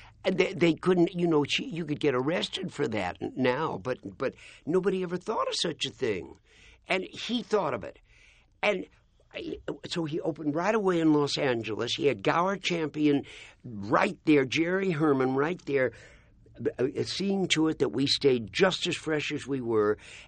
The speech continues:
And we opened in Los Angeles. People slept on mattresses outside the box office trying to get tickets. They bring a mattress there and, and get up to the box and, and, and sleep there all night so they could be the first in line.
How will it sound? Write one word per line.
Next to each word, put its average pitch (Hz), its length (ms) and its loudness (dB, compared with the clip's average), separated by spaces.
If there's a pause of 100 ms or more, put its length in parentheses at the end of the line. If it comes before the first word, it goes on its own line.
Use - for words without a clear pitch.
And 135 180 4
we 131 220 2
opened 160 360 4
in 135 140 0
Los 120 260 -2
Angeles. 147 440 0
People 165 340 -6
slept 156 400 -2
on 135 240 2
mattresses 147 760 0 (260)
outside 147 600 0
the 143 60 -4
box 160 420 -4
office 110 420 0 (280)
trying 165 380 2
to 160 80 0
get 143 240 0
tickets. 147 440 -2 (280)
They 131 180 2
bring 151 360 2
a 143 60 4
mattress 160 560 0
there 151 380 2
and, 123 180 -2 (340)
and 127 320 2 (220)
get 147 180 4
up 156 220 -4
to 151 120 2
the 135 100 2
box 147 360 -2 (140)
and, 147 120 0
and, 139 200 2
and 135 360 2
sleep - 300 0
there 139 220 2
all 156 180 4
night 143 280 0
so 139 100 2
they 127 160 0
could 120 160 -4
be 123 80 -4
the 120 100 -4
first 139 400 -2
in 135 160 -2
line. 107 480 -2